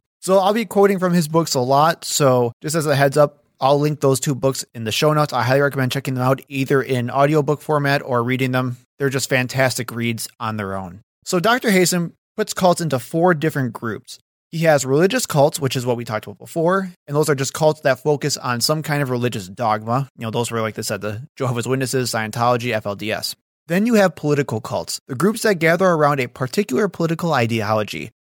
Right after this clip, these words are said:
Um, those who are usually seen as, like, fringe or extremist types of groups, maybe, like, a lot of, like, separatist groups are considered these types of cults. You have the Aryan Brotherhood, which are considered, a lot of neo-Nazi groups are considered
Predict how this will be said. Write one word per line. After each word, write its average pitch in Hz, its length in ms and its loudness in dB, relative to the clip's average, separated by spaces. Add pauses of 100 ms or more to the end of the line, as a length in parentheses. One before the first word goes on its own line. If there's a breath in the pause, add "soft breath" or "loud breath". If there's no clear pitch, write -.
Um, 135 180 0
those 170 240 2
who 202 80 0
are 180 80 4
usually 160 380 0
seen 160 300 -2
as, 120 380 0
like, 107 220 -8 (300)
fringe 170 440 2
or 120 140 0
extremist 151 560 -2
types 151 200 -2
of 143 100 -4
groups, 143 380 0 (200)
maybe, 135 200 -2
like, 120 120 2
a 120 60 -2
lot 123 220 4
of, 107 60 -8
like, 110 180 -2 (140)
separatist 143 760 -2
groups 143 340 0
are 143 160 0
considered 143 480 0
these 139 160 -2
types 147 220 -4
of 139 40 -8
cults. 143 320 2 (140)
You 131 80 -10
have 123 320 2
the 117 140 -4
Aryan 127 320 0
Brotherhood, 143 720 4 (100)
which 135 160 -6
are 143 80 0
considered, 139 380 0
a 127 80 -2
lot 113 240 0
of 110 40 -10
neo-Nazi 160 600 2
groups 143 280 -2
are 139 60 -4
considered 135 540 -4